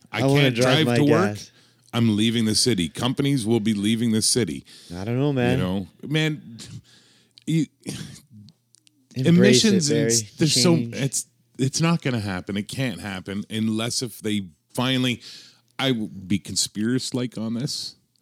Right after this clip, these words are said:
Speaker 1: and say
Speaker 2: Conspiracy-like, eh?
Speaker 1: conspiracy-like and say,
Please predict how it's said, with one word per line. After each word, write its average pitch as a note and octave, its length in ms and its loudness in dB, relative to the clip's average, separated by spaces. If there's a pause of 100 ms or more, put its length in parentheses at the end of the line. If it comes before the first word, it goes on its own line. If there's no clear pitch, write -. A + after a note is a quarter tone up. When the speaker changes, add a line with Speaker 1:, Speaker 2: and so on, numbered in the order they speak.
Speaker 1:
and G#2+ 140 -6
say G2 260 -4
Speaker 2:
Conspiracy-like, C3 1000 -2
eh? F2+ 180 -6
Speaker 1:
conspiracy-like C3 1080 -2
and B2 180 0
say, A#2+ 480 0